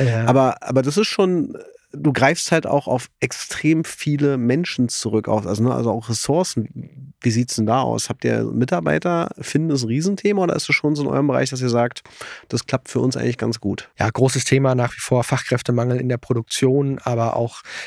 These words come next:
Speaker 1: eben klassisch im kaufmännischen Bereich. Unheimlich
Speaker 2: Okay.
Speaker 1: schwierig, gute Leute zu bekommen. Ähm, tun wir uns auch schwer mit, ist ein
Speaker 2: Mhm.
Speaker 1: Thema, woran wir arbeiten müssen.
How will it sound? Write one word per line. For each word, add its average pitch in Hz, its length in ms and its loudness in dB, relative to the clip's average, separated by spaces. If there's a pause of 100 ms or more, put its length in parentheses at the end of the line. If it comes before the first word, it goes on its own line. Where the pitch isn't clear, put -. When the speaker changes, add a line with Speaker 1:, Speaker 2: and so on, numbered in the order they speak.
(120)
Speaker 1:
eben 113 380 2
klassisch - 320 0
im 113 100 -2
kaufmännischen 110 460 -2
Bereich. - 360 -4
Unheimlich 123 280 2
Speaker 2:
Okay. - 80 -2
Speaker 1:
schwierig, 120 340 0
gute - 220 0
Leute 120 260 0
zu - 160 -4
bekommen. 127 480 -2 (320)
Ähm, 117 260 0
tun 190 220 4
wir 170 80 4
uns 160 140 0
auch 151 100 -2
schwer 156 240 4
mit, 156 160 0
ist - 220 -4
ein - 60 4
Speaker 2:
Mhm. - 20 4
Speaker 1:
Thema, 135 360 4
woran 127 220 -2
wir 123 160 0
arbeiten 139 380 0
müssen. 131 500 0